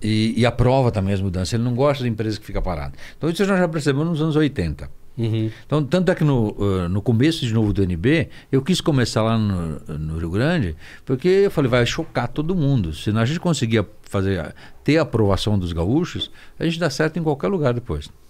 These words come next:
Speaker 1: Porque a gente mudou completamente o conceito do que era e o, e o que ficou hoje, né? Então a gente foi lá, mexeu em tudo e eu falei, "Agora vamos escutar a bomba que vai vir por aí."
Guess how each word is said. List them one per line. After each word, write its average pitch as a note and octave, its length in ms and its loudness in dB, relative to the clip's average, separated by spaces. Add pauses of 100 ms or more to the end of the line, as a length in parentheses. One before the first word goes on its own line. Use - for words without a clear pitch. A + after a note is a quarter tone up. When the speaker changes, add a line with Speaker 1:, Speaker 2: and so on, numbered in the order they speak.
(600)
Speaker 1:
Porque B2+ 140 2
a - 20 4
gente C#3+ 120 2
mudou C#3 200 4
completamente C#3 720 0
o D3+ 40 -6
conceito D3+ 520 -2
do G2 140 -2
que F#2+ 300 -4
era G#2 480 0
e D#3+ 160 -4
o, F#3+ 160 -12 (120)
e C#3 60 -6
o C3+ 60 -2
que D3+ 140 -6
ficou D3+ 300 2
hoje, G2 240 4
né? G#2+ 140 -2 (320)
Então - 140 -12
a - 20 -8
gente - 80 -12
foi A#2+ 140 -2
lá, B2 160 2
mexeu A#2+ 480 2
em G#2 60 2
tudo D3+ 340 2
e - 20 6
eu C#3 60 2
falei, B2 180 2
"Agora A2 200 2
vamos D#3 160 -2
escutar E3 360 -2
a D#3+ 40 2
bomba C3 360 2
que C3+ 60 -4
vai D3+ 120 2
vir D#3 140 2
por D#3 160 -4
aí." B2 220 2